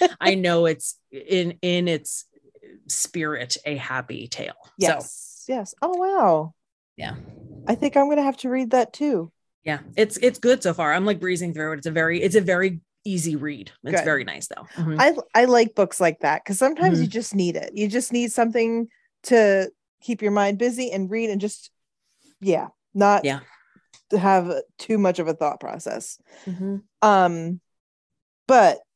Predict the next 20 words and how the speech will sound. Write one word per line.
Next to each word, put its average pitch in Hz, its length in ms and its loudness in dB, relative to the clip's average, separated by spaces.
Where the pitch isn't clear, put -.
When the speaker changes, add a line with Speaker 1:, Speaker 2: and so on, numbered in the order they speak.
Speaker 1:
but, 185 200 4
but, 180 140 2
but 143 240 0
not 185 240 2
to - 60 -10
go 208 140 4
back 180 300 2
to 180 400 0
watching 175 360 -4
true 175 200 -6
crime 165 320 -2
things. 147 460 -8
I 196 140 6
Speaker 2:
That's 180 120 0
fine. 208 140 6
Speaker 1:
did 294 180 4
watch 185 880 0
randomly 160 760 -2
a, 160 440 0
um, 160 640 0